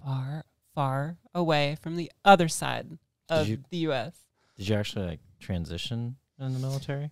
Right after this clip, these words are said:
Speaker 1: I did, actually. I did while I was there. I was in a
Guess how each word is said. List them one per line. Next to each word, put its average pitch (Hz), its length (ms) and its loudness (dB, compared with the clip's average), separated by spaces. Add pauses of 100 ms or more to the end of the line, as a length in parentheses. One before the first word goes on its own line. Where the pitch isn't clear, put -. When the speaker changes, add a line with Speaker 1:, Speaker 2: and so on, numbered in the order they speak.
(200)
Speaker 1:
I 175 160 -8 (480)
did, 190 260 -2
actually. 151 560 0
I 151 80 0
did 156 260 -4
while 147 280 0
I 156 140 0
was 175 180 -6
there. 156 460 -4 (280)
I 147 280 -4
was 143 640 -8 (120)
in 139 720 -8 (100)
a 135 600 -8